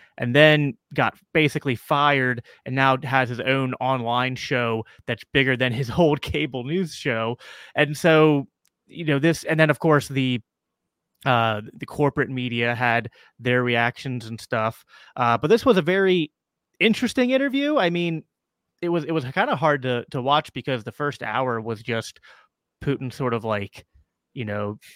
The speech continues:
being a statesman and, and answering questions by giving long, uh, drawn out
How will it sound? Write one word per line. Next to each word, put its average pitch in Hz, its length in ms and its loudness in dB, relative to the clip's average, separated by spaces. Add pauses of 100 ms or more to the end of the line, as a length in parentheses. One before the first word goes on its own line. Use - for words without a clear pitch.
being 131 240 0
a 120 60 0
statesman 117 680 -2
and, 113 300 -2
and 113 240 -4 (100)
answering 135 460 0
questions 127 480 -2
by 120 140 -2
giving 113 400 -4
long, 127 400 0 (360)
uh, 110 560 2
drawn 131 320 2
out 127 260 2